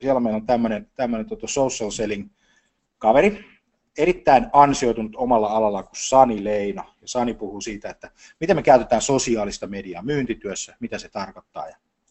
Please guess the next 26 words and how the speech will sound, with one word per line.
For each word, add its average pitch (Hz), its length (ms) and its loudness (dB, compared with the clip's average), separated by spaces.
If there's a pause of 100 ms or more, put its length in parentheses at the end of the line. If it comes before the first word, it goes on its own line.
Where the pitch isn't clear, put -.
näin. 95 200 -12 (920)
Sitten - 540 2 (920)
kello 208 280 10
neljätoista 165 840 8
me 123 100 2
aloitetaan 131 540 6 (180)
tämmöisellä 139 460 4
hommalla 117 400 2
kuin 107 160 -8 (200)
vinkit 202 420 0 (120)
digitaaliseen 107 640 0 (420)
transformaatioon. 98 840 0 (320)
Me 175 80 2
tulee 175 220 6
Sofi 233 320 6
Geitiltä 131 520 2 (580)
Timo 180 240 6
Savolainen 123 680 4 (300)
ja 117 60 -4
Kati 139 500 2
Lehmuskoski, 107 720 -2 (140)
jotka 117 240 -2
on 104 100 -2
kirjoittaneet 107 640 -4
tämän 110 300 -2
kirjan 107 420 -6